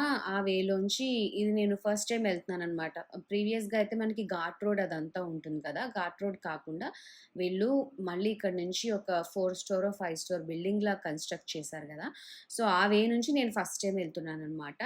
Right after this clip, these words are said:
ప్రీవియస్‌గా అయితే చాలా సార్లే వెళ్ళాను. So, ఆ వే మొత్తం కూడా చాలా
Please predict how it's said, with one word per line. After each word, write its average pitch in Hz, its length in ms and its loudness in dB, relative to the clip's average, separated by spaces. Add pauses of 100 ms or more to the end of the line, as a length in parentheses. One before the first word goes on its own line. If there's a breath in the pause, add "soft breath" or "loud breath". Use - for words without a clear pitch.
(180)
ప్రీవియస్‌గా 190 500 -2
అయితే 196 140 -4 (140)
చాలా 160 220 -4
సార్లే 170 380 -4
వెళ్ళాను. 156 520 -6 (400 loud breath)
So, 247 140 0
ఆ 233 120 6
వే 202 240 4
మొత్తం 262 460 4
కూడా 277 200 6
చాలా 208 560 4